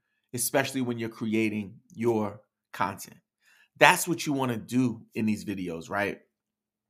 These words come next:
If it makes you reflect, it makes you think, it makes you question something, like that, now you are clicking if you can do that. So you wanna evoke emotions,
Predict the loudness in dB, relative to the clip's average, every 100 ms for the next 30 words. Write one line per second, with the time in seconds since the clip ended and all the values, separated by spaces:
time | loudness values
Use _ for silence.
0 | -12 _ 2 6 6 4 0 4 6 4
1 | 2 2 2 4 4 2 -4 2 4 4
2 | 2 -4 -2 0 0 -2 2 2 2 -6
3 | 0 6 6 4 -4 4 6 6 4 0
4 | -2 -16 -4 4 4 4 4 6 6 2
5 | 6 8 8 4 -2 -2 8 10 10 6
6 | 2 4 4 0 -6 -4 -4 -2 -2 -2
7 | -2 -2 -4 -10 -20 -14 0 2 4 2
8 | 6 6 6 4 4 4 4 4 4 4
9 | 2 -2 -2 -6 -12